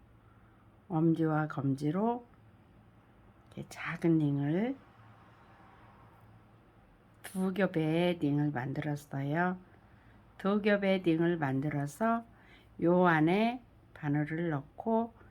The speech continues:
실을 걸어오고요. 여기에서 요 링 안에 한길긴뜨기 열네 코를 떠줄 거예요. 한길긴뜨기에 해당하는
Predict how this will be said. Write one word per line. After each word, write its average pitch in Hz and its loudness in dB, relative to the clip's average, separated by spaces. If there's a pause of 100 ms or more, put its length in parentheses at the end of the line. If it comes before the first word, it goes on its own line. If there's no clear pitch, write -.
(440)
실을 175 0
걸어오고요. 143 -2 (600)
여기에서 156 -2 (880)
요 156 0
링 165 6
안에 156 2 (1300)
한길긴뜨기 180 4
열네 156 6
코를 233 0
떠줄 147 -2
거예요. 139 -2 (840)
한길긴뜨기에 214 4
해당하는 175 0